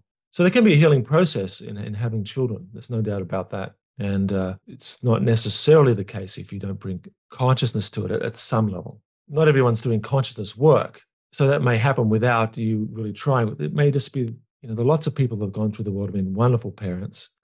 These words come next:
without ever having really done any, any deep work, you know, just maybe the, the consciousness that, you know, the gift that mo-, that moves through them, if you like. Uh,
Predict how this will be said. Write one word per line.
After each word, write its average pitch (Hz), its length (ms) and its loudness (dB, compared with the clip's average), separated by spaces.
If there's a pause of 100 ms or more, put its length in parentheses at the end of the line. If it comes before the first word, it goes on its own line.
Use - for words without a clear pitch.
(140)
without 117 360 2
ever 110 220 0
having 101 340 -2
really 101 220 0
done 95 480 0 (240)
any, 104 200 -4
any 101 200 -2
deep 98 320 -6
work, 110 280 -8
you 110 80 -8
know, 98 60 -10
just 104 240 -6
maybe 95 400 -6 (220)
the, 127 80 -2
the 120 180 -6
consciousness 123 600 -4
that, - 300 -8 (120)
you 120 100 -8
know, 92 140 -8
the 95 80 -8
gift - 360 0
that - 120 -6
mo-, 113 140 2
that 110 200 -6
moves 110 320 2
through 127 140 4
them, 104 120 0
if 90 140 -10
you 95 80 -8
like. - 300 -14
Uh, - 140 -12